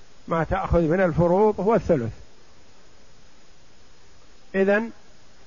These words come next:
المسألة نحتاج إلى ال-، العدد الذي يخرج منه الثلث، يصير له ثلث صحيح هو الثلاثة، الاثنان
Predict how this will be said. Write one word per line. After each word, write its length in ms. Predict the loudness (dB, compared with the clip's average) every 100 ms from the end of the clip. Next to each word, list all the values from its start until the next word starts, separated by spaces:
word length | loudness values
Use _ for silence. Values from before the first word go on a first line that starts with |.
| -20 -4 0
المسألة 840 | 2 4 2 2 4 4 4 2 -2 -14 -16 -18 -18 -18 -16 -8 -4
نحتاج 520 | -4 0 4 4 4
إلى 440 | 4 6 6 4 4
ال-، 260 | 2 2 -4 -12 -4 0
العدد 540 | 2 4 4 4 4 0 -4
الذي 340 | -2 2 4 6
يخرج 440 | 4 4 4 6
منه 600 | 4 4 4 4 4 4 0
الثلث، 460 | -2 4 6 6 4 -4 -16 -18 -18 -18 -18 -18 -18 -18 -18 -18 -18 -18 -18 -10
يصير 280 | -4 0 2
له 260 | 4 4 6
ثلث 480 | 8 8 6 6
صحيح 460 | 4 4 4 4 0 -8 -16 -4 6
هو 340 | 8 10 6 2 -8 -18 -16 -16 -16 -4
الثلاثة، 560 | -4 2 4 4 2 -2 -6 -14 -16 -16 -18 -18 -16 -4
الاثنان 680 | -2 2 2 6 6 6 2